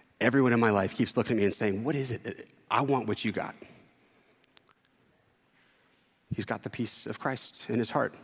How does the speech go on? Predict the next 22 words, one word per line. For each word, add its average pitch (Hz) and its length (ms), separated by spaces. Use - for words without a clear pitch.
It's - 100
nothing 143 220
that 113 100
he's 139 160
done. 104 240
He 127 120
says 143 240
it. - 100
<laughs> 120 200
He's 113 260
said 123 160
it 123 100
to - 80
me 120 120
over 120 240
and 117 80
over 120 160
again. 107 240
It's, 113 160
it's - 100
not 151 140
me. 135 200